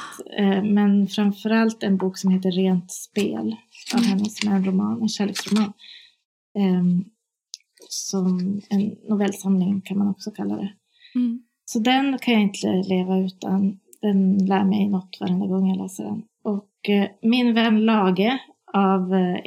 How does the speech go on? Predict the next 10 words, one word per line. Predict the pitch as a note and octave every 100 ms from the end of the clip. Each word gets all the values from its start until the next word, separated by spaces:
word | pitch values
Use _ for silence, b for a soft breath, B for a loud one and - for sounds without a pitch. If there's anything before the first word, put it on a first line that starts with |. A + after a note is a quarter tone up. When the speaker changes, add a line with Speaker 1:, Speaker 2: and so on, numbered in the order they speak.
| F#3+
Speaker 1:
Eva | F3+
Lindström, | F#3 F#3 F#3 - G#3 A#3 A#3
bilderbok | G#3 G3+ F#3+ G#3+ A#3+ A#3
som | - G#3 F#3+
f-, | F#3 -
står | - G3
för | F#3
någon | F#3+
sorts | F#3 G3 -
humor | G3 F#3+ G3+ A3+